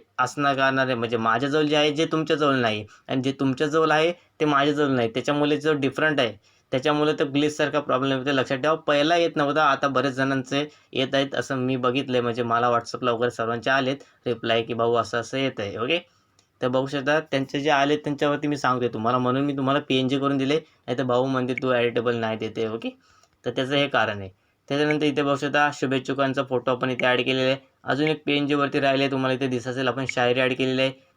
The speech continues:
"नववर्षाची सकाळ होताच तुमचं आयुष्यही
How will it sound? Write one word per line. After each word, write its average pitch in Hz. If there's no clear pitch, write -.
"नववर्षाची 139
सकाळ 131
होताच 123
तुमचं 117
आयुष्यही 131